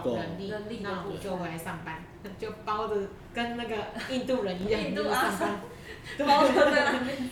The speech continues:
Speaker 2: 做。
Speaker 3: 对啊。
Speaker 1: 包着全身来做。
Speaker 3: 对啊，包，包紧紧这样子，
Speaker 1: 对。
Speaker 3: 而且又是冬天哦。
Speaker 2: 啊，冬天啊。
Speaker 3: 我们就是寒冬哦。
Speaker 1: 寒冬，对，对，对。
Speaker 3: 对。
Speaker 2: 哇塞。
Speaker 1: 因为十一个月嘛，就去年的冬天嘛。
Speaker 3: 对，去年冬天。
Speaker 1: 哇，去年冬天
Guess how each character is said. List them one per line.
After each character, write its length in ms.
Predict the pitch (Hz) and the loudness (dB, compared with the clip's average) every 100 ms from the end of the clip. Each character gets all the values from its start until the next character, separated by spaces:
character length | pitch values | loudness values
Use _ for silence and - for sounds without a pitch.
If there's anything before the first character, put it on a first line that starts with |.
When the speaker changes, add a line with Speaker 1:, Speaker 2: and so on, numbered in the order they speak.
| - | -6
Speaker 2:
做。 120 | 269 | -4
Speaker 3:
对 240 | - 247 190 | 0 0 2
啊。 260 | 175 180 - | 0 -2 4
Speaker 1:
包 120 | 147 | 6
着 120 | 170 | 8
全 280 | 151 - 139 | 8 6 4
身 220 | 139 139 | 6 6
来 300 | 139 143 - | 6 4 4
做。 100 | 262 | 2
Speaker 3:
对 80 | 247 | 2
啊， 20 | |
包， 240 | 240 240 240 - | 4 2 -2 -2
包 180 | 240 233 | 0 0
紧 260 | 196 196 | -2 -6
紧 200 | 190 180 170 | -6 -8 -8
这 60 | |
样 80 | 180 175 | -10 -8
子， 60 | - - | -8 -6
Speaker 1:
对。 40 | |
Speaker 3:
而 40 | 233 | 0
且 140 | 262 | 2
又 80 | 254 | 2
是 60 | |
冬 260 | 269 254 254 | 0 -2 -2
天 260 | 262 254 254 | -2 -2 0
哦。 280 | 240 240 254 - - - - | -2 -4 -8 -12 -16 -16 -12
Speaker 2:
啊， 160 | 320 | -8
冬 0 | |
天 0 | |
啊。 0 | - | -2
Speaker 3:
我 40 | |
们 100 | 190 | 0
就 100 | 415 | 2
是 140 | 381 339 220 | 0 0 -2
寒 140 | 202 226 | -2 -4
冬 320 | 233 247 247 247 | -2 -2 -2 -4
哦。 260 | 226 233 240 | -6 -6 -8
Speaker 1:
寒 160 | - 220 151 | -8 -6 -4
冬， 100 | 110 104 | -4 -6
对， 100 | 104 | -6
对， 100 | 95 | -6
对。 80 | 90 90 90 | -6 -10 -10
Speaker 3:
对。 80 | - - - - | -6 -6 -8 -12
Speaker 2:
哇 80 | 214 | -12
塞。 180 | - - 175 165 | -12 -14 -12 0
Speaker 1:
因 80 | 143 | 2
为 80 | |
十 220 | 151 - 135 | 4 2 2
一 40 | |
个 80 | 135 | 2
月 180 | 135 131 | 2 0
嘛， 100 | 107 | -2
就 60 | 120 | -4
去 220 | - 302 | 0 0
年 160 | 247 | 0
的 60 | 113 | -2
冬 180 | 117 117 | -4 -4
天 180 | - 101 | -4 -6
嘛。 60 | |
Speaker 3:
对， 180 | 208 185 | -4 -4
去 180 | 170 - | -6 -10
年 100 | 196 | -4
冬 0 | |
天。 100 | 151 | -2
Speaker 1:
哇， 60 | - | 0
去 140 | 170 | 2
年 80 | 151 | 6
冬 120 | 147 | 6
天 260 | 143 147 | 6 4